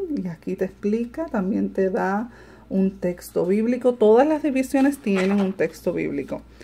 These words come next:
Te trae el calendario de este año con los días festivos, el año siguiente, y entonces vas a empezar a poner el nombre.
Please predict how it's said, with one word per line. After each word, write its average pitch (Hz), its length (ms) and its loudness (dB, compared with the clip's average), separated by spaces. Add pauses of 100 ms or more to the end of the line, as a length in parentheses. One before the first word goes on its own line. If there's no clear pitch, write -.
(180)
Te 190 100 4
trae 185 220 4
el 185 80 2
calendario 196 880 4
de 180 180 2
este 262 340 2
año 226 440 4
con 180 160 2
los 170 160 -4
días 180 260 0
festivos, 269 840 4 (420)
el 185 160 4
año 175 360 0
siguiente, 254 1000 2 (520)
y 208 140 4
entonces 190 560 0
vas 180 420 0
a 226 80 -2
empezar 214 400 2
a 196 140 -4
poner 294 480 4 (840)
el 277 260 10
nombre. 208 600 6